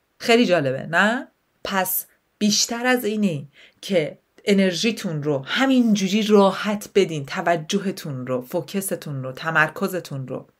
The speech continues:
همینجوری راحت بدید به آدما، سوژه ها، تاپیکا، موضوعایی که ممکنه هیچ اهمیتی بعداً نداشته باشن یا از مینیموم اهمیت رو قائل باشن، الان تمرکزتون رو، اون ذره بینتون رو بذارین رو چیزی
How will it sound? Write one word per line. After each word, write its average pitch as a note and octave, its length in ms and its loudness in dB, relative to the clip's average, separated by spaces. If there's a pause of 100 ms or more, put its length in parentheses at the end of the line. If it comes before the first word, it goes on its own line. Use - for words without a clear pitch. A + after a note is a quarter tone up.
(240)
همینجوری G3+ 560 2
راحت F3+ 460 0
بدید D#3+ 340 -2
به G3+ 160 6
آدما، F3 480 4
سوژه D#3+ 400 -2
ها، E3+ 220 -2
تاپیکا، D#3+ 840 -4
موضوعایی G#3 680 6
که G3 320 0 (300)
ممکنه E3 720 -2
هیچ D#4+ 540 8
اهمیتی E3+ 500 2
بعداً D3 260 0
نداشته C3+ 400 -6
باشن D#3 260 -6
یا E3 100 0
از - 240 0
مینیموم G3+ 640 4
اهمیت E3 540 4
رو D3+ 80 -4
قائل C#3+ 260 -2
باشن، F3+ 460 -2
الان D3 540 -6
تمرکزتون D3+ 840 -10
رو، D3 100 -14
اون F#3+ 120 -6
ذره D#3 480 -4
بینتون D#3+ 420 -8
رو D3 80 -4
بذارین D#3+ 200 -6
رو D3 80 -12
چیزی G#3+ 580 -4